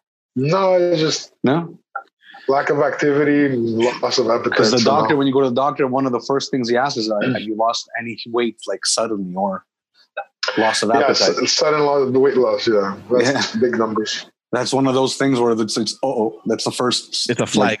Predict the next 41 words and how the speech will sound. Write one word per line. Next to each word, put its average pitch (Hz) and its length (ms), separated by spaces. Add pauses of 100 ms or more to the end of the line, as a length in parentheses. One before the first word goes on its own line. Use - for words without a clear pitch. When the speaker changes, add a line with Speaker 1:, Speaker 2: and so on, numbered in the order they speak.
Speaker 2:
like, - 120
Speaker 3:
Yeah, 110 160
yeah. 104 160
Speaker 2:
it's 113 120
the - 60
first 131 280
flag, 151 300
yeah. 127 320
Speaker 3:
Yeah. 95 140 (1000)
No, 101 300
I, 143 300
I, - 20
look, 156 240
I'm, 151 160
I'm 147 180
happy 127 360
'cause 104 180
I've, 104 180 (600)
I, 101 240
I've - 260
kept - 280
it 92 80 (100)
within 98 580
boundaries, 95 580
right? 98 280
So, 104 200 (580)
uh, 95 500
last 120 260
week 127 180
I 110 140
gained 107 220
everything 107 420
back 107 220
from 101 180
what 98 400
I 101 100
was 107 380
before 107 340
I 104 60
started 101 380
the, 98 320